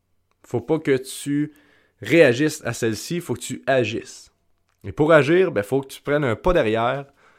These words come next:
un petit deux minutes peut-être. Des fois, ça va être, ça peut être plus long, tout dépendant de la situation puis de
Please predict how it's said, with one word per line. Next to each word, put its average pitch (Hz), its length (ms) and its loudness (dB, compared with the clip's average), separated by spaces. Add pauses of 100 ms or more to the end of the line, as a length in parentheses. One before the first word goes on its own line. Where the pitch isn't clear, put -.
(280)
un 90 160 -10
petit 143 360 -12 (120)
deux 117 280 -2
minutes 165 320 -2
peut-être. 123 480 -2
Des 98 80 -6
fois, 165 140 -6
ça 113 120 -2
va 104 60 2
être, 101 160 -6
ça 113 80 -4
peut 123 120 -2
être 123 120 -4
plus 110 100 -8
long, 143 180 -2
tout 131 120 -12
dépendant 113 280 0
de 131 60 -4
la 110 80 -4
situation 110 480 -4
puis - 140 -16
de 98 200 -2